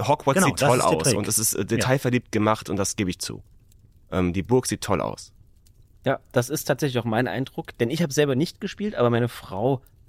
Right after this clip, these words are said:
Speaker 3: hat das gespielt und tatsächlich, das ist jetzt kein Scherz und auch nicht irgendwie, äh, so arrangiert, sie spielt es im Moment gerade hier, während wir aufnehmen, im Raum nebenan.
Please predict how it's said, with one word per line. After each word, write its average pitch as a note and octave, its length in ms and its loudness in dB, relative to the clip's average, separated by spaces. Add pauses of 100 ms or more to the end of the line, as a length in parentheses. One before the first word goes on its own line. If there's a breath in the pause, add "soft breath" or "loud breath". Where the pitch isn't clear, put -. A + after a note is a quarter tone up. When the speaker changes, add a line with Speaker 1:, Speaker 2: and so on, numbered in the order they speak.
(220)
Speaker 3:
hat - 140 -2
das A2+ 160 -2
gespielt C3+ 520 -2
und - 300 0 (460)
tatsächlich, C3+ 580 0
das A2 140 -2
ist A#2 140 -4
jetzt - 240 -6 (140)
kein A2 180 4
Scherz - 280 0
und G#2 140 -4
auch - 140 -4
nicht A2+ 160 -4
irgendwie, G#2 540 -2
äh, - 440 -10
so A2 120 0
arrangiert, G#2+ 580 2 (300)
sie A#2 100 -6
spielt C3 260 0
es B2 200 -4 (100)
im D3 100 4
Moment C3 460 2
gerade A2 300 0
hier, A2 420 0
während G#2+ 260 -2
wir G#2 160 -2
aufnehmen, G#2 460 -4
im G#2 160 -4
Raum G#2+ 280 -4
nebenan. G2+ 440 -6